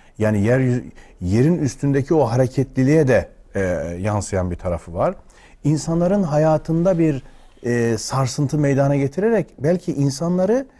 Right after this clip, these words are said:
sorgulamaya yöneltiyor. Belki kendi o kabuklarına, etrafına ördükleri çelik kabuğu yarmalarına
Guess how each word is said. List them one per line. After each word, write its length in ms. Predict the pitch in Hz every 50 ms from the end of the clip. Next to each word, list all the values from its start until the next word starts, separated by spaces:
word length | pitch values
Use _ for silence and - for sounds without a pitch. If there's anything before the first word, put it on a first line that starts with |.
| _ - - - -
sorgulamaya 800 | - - - - 127 131 135 135 147 151 151 160 165 170 190 208
yöneltiyor. 600 | 208 190 156 123 104 90 - - - 82 73 - - _ _ - _ -
Belki 460 | 104 117 135 139 - 190 185 156 - - - - _ _ _
kendi 400 | - - 127 - 143 151 160 180
o 180 | 147 156 - -
kabuklarına, 680 | - - 143 139 156 147 - 147 139 143 147 147 135
etrafına 500 | - 120 120 - 139 135 131 131 147 160
ördükleri 600 | 156 156 147 135 147 135 - 131 131 135 131 -
çelik 360 | - - - 156 175 196 -
kabuğu 520 | - - 135 117 120 127 135 160 214 262 269 - - - - _ - -
yarmalarına 880 | 90 85 123 139 147 151 156 151 151 151 151 156 170 196 233 262 262